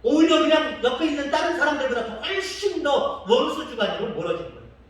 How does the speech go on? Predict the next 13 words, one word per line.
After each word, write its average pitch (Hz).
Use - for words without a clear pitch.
부모와 277
자식 208
간의 190
관계라고 190
할지라도 -
부모라고 330
해서 320
무조건 349
윽박지르고 285
자식들에게 208
그렇게 175
해야 180
되느냐? -